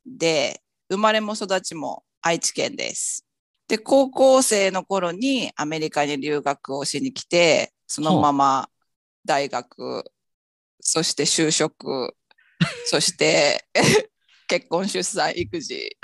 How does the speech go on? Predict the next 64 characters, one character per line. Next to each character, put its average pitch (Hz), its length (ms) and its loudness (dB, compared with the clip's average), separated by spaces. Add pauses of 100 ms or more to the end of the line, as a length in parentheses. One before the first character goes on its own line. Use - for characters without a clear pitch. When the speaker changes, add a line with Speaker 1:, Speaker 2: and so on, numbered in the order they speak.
(240)
Speaker 2:
<laughs> 370 520 0
全 185 180 0
部。 151 160 0 (300)
Speaker 1:
<laughs> 427 320 2
は 180 340 2
い。 156 40 2
Speaker 2:
ま 165 160 6
る 190 80 6
っ 196 60 6
と 151 180 -4
せ-、 143 100 0
Speaker 1:
わ-、 185 140 2
Speaker 2:
ち - 40 0
な 294 60 2
み 311 100 0
に、 302 60 0
Speaker 1:
は 302 80 -2
い。 - 120 -8 (120)
Speaker 2:
ア 311 240 2
メ 294 60 4
リ - 20 2
カ 277 120 2
な-、 262 240 0
ア 208 60 2
メ 254 120 0
リ 262 80 -2
カ 254 100 -2
は 233 80 2
何 208 180 -2
年 233 140 -4
目 233 80 -4
で 143 80 -2
す - 80 -12
か？ - 140 -20 (340)
Speaker 1:
ア 165 60 -16
メ 208 160 -10
リ 226 80 -2
カ 226 140 2
は 220 80 4
で 190 100 2
す - 100 -6
ね、 147 360 -4 (100)
え 147 180 -2
ー 143 80 -10
と、 147 440 0
二 196 180 0
千 277 340 2
年 254 260 0
に 254 100 -2
来 - 80 -12
た 202 140 0
の 147 120 -2
で、 139 140 -2
ち - 100 -16
ょ 135 120 -2
う 131 40 -8
ど。 131 420 0
Speaker 2:
二 156 100 6
十 220 60 8
一 175 60 6
年。 - 20 2
Speaker 1:
な 156 100 4
の 127 40 0
で、 - 440 2